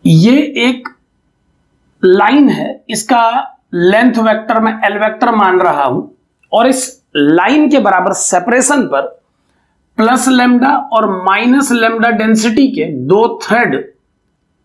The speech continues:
into the plane of board placed हैं। इसे आप प्लस lambda डेंसिटी मान लें, इसे माइनस lambda।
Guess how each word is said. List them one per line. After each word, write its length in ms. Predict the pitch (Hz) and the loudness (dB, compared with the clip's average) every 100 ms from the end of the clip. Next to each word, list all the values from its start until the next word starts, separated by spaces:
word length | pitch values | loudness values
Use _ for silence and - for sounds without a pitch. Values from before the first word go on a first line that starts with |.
| _ - 247 | _ -4 2
into 280 | 277 277 311 | 4 4 2
the 120 | 302 | 0
plane 420 | 285 240 247 247 233 | -2 -4 0 2 0
of 300 | 214 185 147 | -2 -8 -2
board 300 | 220 196 127 - - _ _ _ _ - 208 | 0 2 0 -4 -12 _ _ _ _ -6 -2
placed 460 | 220 247 226 240 | 0 0 0 0
हैं। 240 | 220 220 - | 0 -6 -8
इसे 200 | 180 208 | -4 0
आप 220 | 208 208 - | 0 -2 -4
प्लस 240 | 220 226 | -2 -2
lambda 300 | 233 233 226 | -2 0 0
डेंसिटी 460 | 226 226 220 226 240 | 0 -2 -2 0 0
मान 240 | 226 233 | 0 0
लें, 280 | 240 302 - | 0 0 -2
इसे 260 | 202 202 | -2 0
माइनस 440 | 190 180 190 214 220 | 0 0 0 -2 -2
lambda। 320 | 226 233 | -4 -4